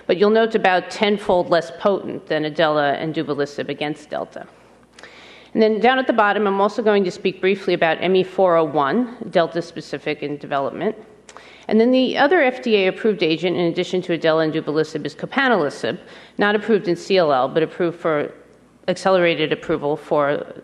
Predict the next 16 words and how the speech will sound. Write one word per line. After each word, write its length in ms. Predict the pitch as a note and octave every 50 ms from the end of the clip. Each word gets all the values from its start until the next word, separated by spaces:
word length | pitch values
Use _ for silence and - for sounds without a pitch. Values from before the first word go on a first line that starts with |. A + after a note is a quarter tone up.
| - -
follicular 480 | - - - E3+ D#3+ E3 F3 E3+ D3+ C#3
lymphoma. 560 | C3+ B2+ B2+ - - C3 A#2+ A#2+ C#3 G3+ G3+ - - - - - - - - -
Is 180 | - G3 G3 -
really 180 | F4+ G#4 G#4 C4
a 40 |
pan 400 | - - - - G#3 G3+ G3+ G3+
inhibitor, 480 | G3+ F#3 E3 D3+ F3 D#3+ D#3 D#3 C#3+ C3+
as 140 | C#3+ - -
you 80 | D#3+
can 120 | - - D#3+
see, 240 | - - - D#3+ C#3+
but 200 | A#2 B2 - -
somewhat 340 | - - A#3+ A#3+ A#3 -
more 200 | - G3+ G3 F#3+
selective 580 | F3+ - - F3+ E3+ E3+ D#3+ - - - C#3 C3+
for 160 | - - D3+